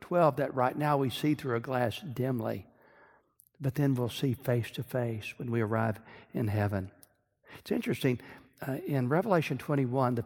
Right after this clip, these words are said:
physical features of heaven are not focused upon, because the key feature of heaven is not its furniture,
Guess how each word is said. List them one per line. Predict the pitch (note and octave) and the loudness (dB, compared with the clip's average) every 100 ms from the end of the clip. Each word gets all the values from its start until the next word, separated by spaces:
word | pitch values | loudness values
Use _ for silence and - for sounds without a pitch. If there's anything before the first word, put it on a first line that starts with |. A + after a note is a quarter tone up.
| - | 2
physical | G3 G3+ F3+ G#2 | 2 2 -4 -6
features | - C3 C#3 - A2 | -2 -2 -2 -4 -4
of | B2+ - | -6 -4
heaven | B2 A#2+ G2+ G2+ - - - - _ - | 0 0 0 -4 -8 -20 -20 -20 _ 0
are | B2+ | 2
not | B2+ C3+ C3 - | 4 4 2 2
focused | B2+ B2 A2+ - | 2 2 -2 -4
upon, | A2 - F#2 A2+ A#2 - _ _ _ _ _ _ _ _ | -6 -4 -4 -6 -12 -20 _ _ _ _ _ _ _ _
because | C#3+ - D3 - | -8 4 4 4
the | C3+ | -2
key | - - G3 F#3+ E3 C3 - - - | -2 0 4 6 4 0 -8 -20 -4
feature | F#3 D#3 C#3 | -2 2 0
of | A#2+ | 4
heaven | D3+ C3+ A#2 | 4 4 2
is | G#2 | 0
not | E3 D#3 | 0 0
its | - | -2
furniture, | - C3 C3+ A2 G#2 G2 | 0 2 2 0 -2 -2